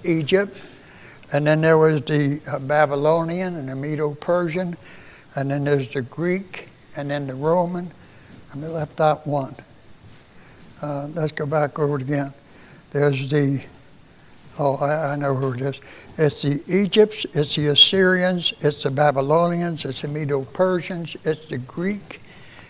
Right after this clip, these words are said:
and it's the Roman, and the seventh is the Antichrist. And so, uh, these are the seven heads that's in reference here. The ten horns, of course, is in reference to the, the beast,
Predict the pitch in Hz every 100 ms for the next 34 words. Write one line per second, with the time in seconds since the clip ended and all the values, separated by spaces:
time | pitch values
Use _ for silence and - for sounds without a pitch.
0 | - - 151 147 151 - 151 131 151 180
1 | 185 180 185 - 147 139 143 - - 233
2 | 233 165 170 - - - - - - -
3 | - - 147 - 147 156 170 143 131 147
4 | 135 - - - - - - - - -
5 | 147 139 160 160 151 - - - - 143
6 | 143 147 165 196 202 165 170 165 160 127
7 | - - - - - 196 175 170 156 -
8 | - 208 180 143 147 135 - - - -
9 | - - 151 - 151 156 180 - 156 -
10 | 151 143 147 - 226 247 214 - 240 254
11 | 180 196 226 190 - - - - 170 -
12 | 180 196 - 170 180 165 190 185 190 156
13 | - 165 160 156 156 - - - - 175
14 | 139 127 214 190 180 - -